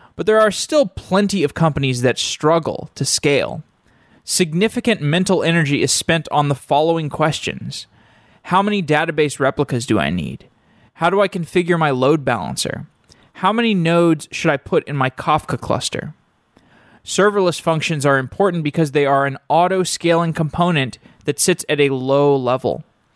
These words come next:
This makes it easy to build auto-scaling systems on top of serverless functions. Auto-scaling databases, queuing systems, machine learning tools, and user-facing applications. And since the problem is being solved at such a low level,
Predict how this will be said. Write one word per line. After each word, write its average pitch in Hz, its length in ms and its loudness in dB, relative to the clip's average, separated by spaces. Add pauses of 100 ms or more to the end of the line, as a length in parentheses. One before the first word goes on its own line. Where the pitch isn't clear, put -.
(340)
This 143 160 0
makes 190 220 0
it 165 100 0
easy 196 300 0
to 170 100 0
build 151 240 0
auto-scaling 156 680 0
systems 139 460 0
on 139 200 2
top - 340 -2
of 147 100 -6
serverless 104 520 0
functions. - 600 -8 (600)
Auto-scaling 143 680 0
databases, 160 880 0
queuing 160 380 2
systems, 165 600 0
machine 175 500 -2
learning 160 300 0
tools, 165 500 0 (340)
and 165 140 2
user-facing 175 680 0
applications. - 840 -2 (640)
And 156 300 0
since - 260 0
the 160 120 -2
problem 196 520 0
is 131 140 -2
being 131 260 0
solved 143 540 0
at - 140 -4
such - 240 -2
a 120 40 0
low 127 240 2
level, 131 560 0